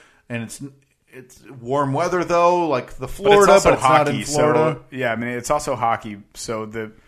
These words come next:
Speaker 2: the marketing of New York and L A don't really apply.
Speaker 1: It's a good point. You
Speaker 2: Because
Speaker 1: don't
Speaker 2: no
Speaker 1: see
Speaker 2: one,
Speaker 1: billboards
Speaker 2: yeah,
Speaker 1: of
Speaker 2: you don't see billboards for
Speaker 1: Right.
Speaker 2: the Rangers
Speaker 1: Right.
Speaker 2: or for the Islanders.
Speaker 1: Sure.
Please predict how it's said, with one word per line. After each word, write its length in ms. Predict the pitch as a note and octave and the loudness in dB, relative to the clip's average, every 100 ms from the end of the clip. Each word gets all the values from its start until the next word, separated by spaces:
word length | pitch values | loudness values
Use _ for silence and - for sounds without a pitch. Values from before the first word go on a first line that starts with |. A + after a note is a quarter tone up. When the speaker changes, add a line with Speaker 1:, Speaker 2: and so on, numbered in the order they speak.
| _ _ _ _ _ _ | _ _ _ _ _ _
Speaker 2:
the 140 | A#2+ | -8
marketing 580 | C3+ C3+ C#3+ C#3 C#3+ C3 | -4 0 0 -2 -4 -4
of 120 | A#2+ G#2 | -4 -4
New 100 | B2+ | -4
York 260 | B2 A#2+ | -4 -6
and 80 | A#2 | -6
L 160 | A2+ A2 | -6 -4
A 140 | A2 | -6
don't 220 | G#2 G#2 | -8 -12
really 260 | A#2 A2 G2 | -10 -10 -10
apply. 440 | F2+ - G2 E2+ - | -12 -10 -10 -12 -18
Speaker 1:
It's 100 | - | -10
a 40 | |
good 180 | C#3+ C3 | -8 -6
point. 220 | C#3 - | -6 -6
You 100 | B2 | -4
Speaker 2:
Because 140 | C#3+ | -2
Speaker 1:
don't 80 | C#3 | -2
Speaker 2:
no 80 | C#3 | 0
Speaker 1:
see 60 | C#3+ | 0
Speaker 2:
one, 120 | C3+ | 0
Speaker 1:
billboards 460 | C3 B2 A#2 A#2 | 0 -2 -2 -2
Speaker 2:
yeah, 60 | C3+ | -2
Speaker 1:
of 40 | A2 | -2
Speaker 2:
you 60 | |
don't 160 | B2+ C3 | -2 -4
see 120 | C#3 | -6
billboards 560 | A2+ B2 B2 A#2 A2+ G#2+ | -6 -6 -6 -6 -10 -8
for 80 | |
Speaker 1:
Right. 80 | A2+ | -10
Speaker 2:
the 60 | A2 | -8
Rangers 640 | G#2+ A2+ A#2 G2+ F#2+ - | -8 -8 -8 -10 -14 -16
Speaker 1:
Right. 140 | F2+ - _ _ | -16 -18 _ _
Speaker 2:
or 120 | A2+ | -16
for 120 | G#2+ A#2+ | -12 -10
the 160 | A2 | -4
Islanders. 600 | A2 A2+ G2+ F#2+ F#2+ G2+ | -2 -2 -4 -12 -16 -14
Speaker 1:
Sure. 320 | - A2+ G2 | -10 -10 -10